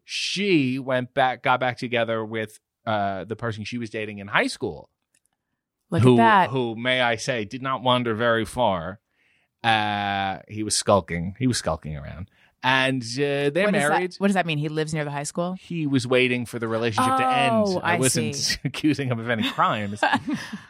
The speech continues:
Speaker 1: And
Speaker 2: I
Speaker 1: they
Speaker 2: mean
Speaker 1: have a kid. They have a kid now, and they're happy. And it's like, ah, that is, that's what you wanted.
Speaker 2: Good.
Speaker 1: And, and me, you know, here I am doing three podcasts in a row, and this is what I wanted.
Speaker 2: <laughs>
Speaker 1: So it worked out well.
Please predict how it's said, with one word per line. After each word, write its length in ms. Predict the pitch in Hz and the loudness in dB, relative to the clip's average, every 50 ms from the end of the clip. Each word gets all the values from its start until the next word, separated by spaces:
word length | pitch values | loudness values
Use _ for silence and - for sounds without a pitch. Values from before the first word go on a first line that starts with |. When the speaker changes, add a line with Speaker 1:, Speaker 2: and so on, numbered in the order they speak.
| 226 - _ - | -14 -14 _ -2
Speaker 1:
And 140 | 185 214 233 | 0 2 2
Speaker 2:
I 40 | 240 | 2
Speaker 1:
they 60 | 247 247 | 2 0
Speaker 2:
mean 80 | - 220 | 0 -2
Speaker 1:
have 80 | 214 | -2
a 60 | 202 | -4
kid. 320 | 175 - - 147 117 101 101 | -4 -2 -4 -4 -4 -2 -2
They 140 | 127 135 139 | -2 -2 0
have 100 | 139 135 | -2 -2
a 60 | 131 | -4
kid 260 | - - 135 123 117 | -4 -2 -2 -2 -2
now, 300 | 123 123 123 127 131 131 | -2 0 0 2 2 0
and 120 | 131 127 | 0 0
they're 100 | 131 131 | -2 -4
happy. 480 | 123 120 - 147 139 135 - 151 143 143 | -4 -2 -2 -2 -2 0 0 0 0 0
And 120 | 139 131 127 | 0 -2 -4
it's 160 | 123 - - | -8 -4 -2
like, 160 | 156 143 139 - _ _ | -2 -2 -2 -4 _ _
ah, 240 | - 214 208 156 139 | 0 2 2 2 2
that 300 | 135 165 190 214 214 208 | 2 2 0 0 0 -2
is, 240 | 208 196 175 - - | -4 -6 -8 -8 -6
that's 260 | - 202 202 185 - | -4 -2 -2 -2 -2
what 160 | 185 180 170 | -6 -6 -4
you 160 | 139 165 170 170 | -2 -2 0 2
wanted. 400 | 151 - 101 85 82 80 - - | 2 2 0 -2 -6 -14 -16 -12
Speaker 2:
Good. 380 | - 156 135 131 127 120 - _ _ _ | -12 -10 -10 -12 -14 -16 -18 _ _ _
Speaker 1:
And, 220 | 123 117 120 117 - - 135 - | -2 -2 -2 -2 -6 -10 -8 -6
and 300 | 123 120 120 117 113 120 | -4 -4 -4 -4 -4 -4
me, 200 | 123 123 139 170 | -2 -2 -2 -4
you 260 | 190 190 175 147 131 | -6 -8 -10 -10 -4
know, 220 | 127 127 123 131 131 | 0 0 0 0 0
here 320 | - - 147 156 143 131 | -2 -2 0 2 4 4
I 160 | 127 147 175 | 4 4 2
am 180 | 151 113 107 110 | 0 -2 -4 -4
doing 240 | 113 117 117 120 113 | -6 -6 -8 -8 -8
three 220 | - 127 131 120 | -6 -4 -4 -2
podcasts 420 | - - 120 120 - 131 127 120 | 2 2 2 2 2 0 -2 -2
in 80 | - 135 | -4 -4
a 80 | 139 143 | -4 -2
row, 160 | 170 185 143 | -2 -2 0
and 80 | 226 | 0
this 160 | 311 - - 143 | 0 -2 -2 -2
is 80 | 131 117 | -4 -4
what 180 | 123 131 127 127 | -2 -2 0 0
I 160 | 123 131 131 | 0 0 0
wanted. 420 | 120 113 107 - - - 92 98 - | -2 -2 -2 -2 -2 -2 -4 -4 -4
Speaker 2:
<laughs> 340 | - - 262 - - - 202 - _ _ _ _ | -2 -2 -4 -2 -2 -4 -4 -4 _ _ _ _
Speaker 1:
So 260 | - - 139 127 123 | 0 2 4 4 4
it 40 | 123 | 2
worked 260 | 131 135 135 127 - | 2 2 2 2 2
out 180 | 135 123 117 107 | -2 -2 -2 -2
well. 380 | 117 117 117 104 90 85 - | -2 -2 -2 -2 -4 -6 -10